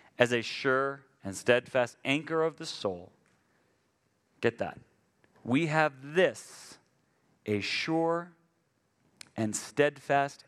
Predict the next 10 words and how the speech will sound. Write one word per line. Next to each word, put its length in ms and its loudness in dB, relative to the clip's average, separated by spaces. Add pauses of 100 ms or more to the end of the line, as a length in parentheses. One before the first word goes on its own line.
(140)
anchor 420 -2
of 140 -2
the 100 -10
soul, 560 -10 (560)
a 160 4
hope 420 -2 (680)
that 240 6 (100)
enters 460 0
into 180 -4
the 280 2